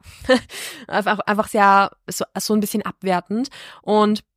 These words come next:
ich habe an diesem Trend halt beispielsweise teilgenommen, indem ich dieses Ding umgedreht habe von, äh, „Er ist selbstständig, also habe ich ihn gefragt, wie eigentlich sein kleines Hobby so läuft.“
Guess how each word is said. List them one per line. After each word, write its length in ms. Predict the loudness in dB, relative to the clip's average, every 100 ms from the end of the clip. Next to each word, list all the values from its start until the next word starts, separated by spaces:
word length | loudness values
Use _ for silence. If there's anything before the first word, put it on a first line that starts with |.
| _
ich 140 | -4 2
habe 120 | 2
an 60 | 0
diesem 220 | -2 -6
Trend 300 | -2 -2 -2
halt 100 | 0
beispielsweise 460 | -2 -2 -4 -6
teilgenommen, 600 | 0 0 2 2 0 0
indem 360 | -2 -4 -4 -2
ich 380 | 0 0 -2 -14 -8
dieses 340 | -6 -6 -6
Ding 200 | -2 0
umgedreht 480 | 2 2 0 -2 -2
habe 180 | -2 -4
von, 460 | -2 2 2 0 -6 -10 -18 -6 4
äh, 280 | 6 8 6
„Er 160 | 4
ist 120 | 4 2
selbstständig, 720 | 0 0 -4 0 0 0 0
also 220 | 0 2
habe 160 | 0 -2
ich 100 | -6
ihn 60 |
gefragt, 360 | -4 -2 -2 -2
wie 80 | -6
eigentlich 200 | -6 -8
sein 160 | -10
kleines 360 | -8 -10 -10 -8
Hobby 180 | -6 -6
so 100 | -4
läuft.“ 380 | -4 -4 -6